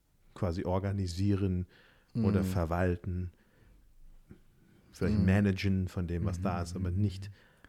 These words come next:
Speaker 1: als Fortsetzung einer,
Speaker 3: Menschen
Speaker 1: einer
Speaker 3: leiten.
Speaker 1: Geschichte.
Speaker 3: Ja.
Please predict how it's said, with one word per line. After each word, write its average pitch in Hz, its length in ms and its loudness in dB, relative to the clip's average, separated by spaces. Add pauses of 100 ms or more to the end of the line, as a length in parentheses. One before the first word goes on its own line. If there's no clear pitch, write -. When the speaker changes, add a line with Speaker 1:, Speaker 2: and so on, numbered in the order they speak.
Speaker 1:
als 92 240 -4
Fortsetzung 107 880 -2
einer, 85 340 -4 (580)
Speaker 3:
Menschen 95 300 -6
Speaker 1:
einer 92 100 -4
Speaker 3:
leiten. 92 120 -6
Speaker 1:
Geschichte. 92 400 -6 (140)
Speaker 3:
Ja. 104 140 -4